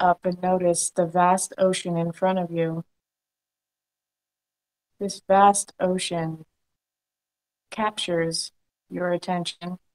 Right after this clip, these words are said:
and you want to get near. There is a familiarity about this vast ocean that calls to you. You find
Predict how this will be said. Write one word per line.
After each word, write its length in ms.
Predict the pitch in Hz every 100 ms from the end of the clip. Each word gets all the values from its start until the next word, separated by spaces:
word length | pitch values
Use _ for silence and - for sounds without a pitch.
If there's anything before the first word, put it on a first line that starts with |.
| _ _ _ _ _ _ _ -
and 180 | 196 190
you 120 | 180
want 280 | 175 175 -
to 440 | - 170 165 175 - _ _ _ _ _ _ _
get 220 | 226 220
near. 460 | 190 185 165 156 160 _ _ _ _ _ _ _ _ _ _ _ -
There 240 | 202 202
is 60 | 196
a 60 |
familiarity 1160 | - 202 196 196 202 202 202 202 202 196 180 170
about 420 | 170 185 185 185
this 200 | 165 -
vast 400 | - 196 202 -
ocean 480 | 185 185 - 165 156 _ _ _ _ -
that 180 | 180
calls 320 | - 180 175 -
to 120 | 185
you. 320 | 170 165 160 _ _ _ _ _ _ _ _ _ _ _ _ _ _ _ _ _ _ _ _ _ _ _ _ _ _ _ _ _ _ _ _ _ _ _
You 120 | 220 208
find 460 | 208 214 214 214